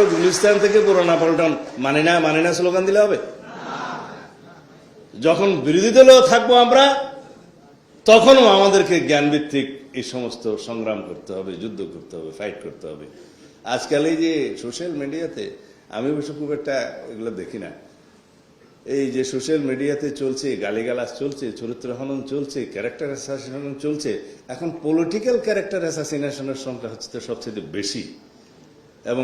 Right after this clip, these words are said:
কিছু কিছু মিডিয়াতে দেখছি। তা আমরা তো এগুলো ঘাটাঘাটি করি না, কিন্তু তোমাদের বয়স আছে, সবচেয়ে বেশি কাউন্টার ফাইটটা ওখানে দিতে হবে এখন। বিদেশ থেকে কেউ কেউ এভাবে এমনভাবে লিখছে যেন তারাই হচ্ছে সবচেয়ে জ্ঞানের জাহাজ,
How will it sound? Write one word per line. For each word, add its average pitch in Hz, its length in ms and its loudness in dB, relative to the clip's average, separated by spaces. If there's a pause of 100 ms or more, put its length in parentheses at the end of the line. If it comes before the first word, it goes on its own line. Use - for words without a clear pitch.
কিছু 117 260 -10
কিছু 120 140 -10 (100)
মিডিয়াতে 107 400 -2
দেখছি। - 240 -14 (920)
তা 104 80 -10 (120)
আমরা 131 220 -2
তো 160 120 -6
এগুলো 156 260 -2
ঘাটাঘাটি 156 460 -2
করি 156 220 -4
না, 180 60 -8 (140)
কিন্তু 123 200 -10 (100)
তোমাদের 147 360 -6
বয়স 120 260 -2 (100)
আছে, 107 160 -10 (260)
সবচেয়ে 135 400 -8 (100)
বেশি 123 180 -8 (140)
কাউন্টার 135 420 -8
ফাইটটা 131 340 -8
ওখানে 104 220 -12 (100)
দিতে 82 200 -16
হবে 82 200 -14
এখন। - 140 -20 (480)
বিদেশ 151 280 2 (120)
থেকে 175 200 -4 (140)
কেউ 147 160 0 (100)
কেউ 160 120 -4 (100)
এভাবে 139 320 -2
এমনভাবে 127 400 -4 (120)
লিখছে 117 280 -6 (140)
যেন 127 120 -6 (600)
তারাই 135 400 2
হচ্ছে 151 180 -6 (120)
সবচেয়ে 139 360 -6 (140)
জ্ঞানের 110 380 -2 (120)
জাহাজ, 170 400 2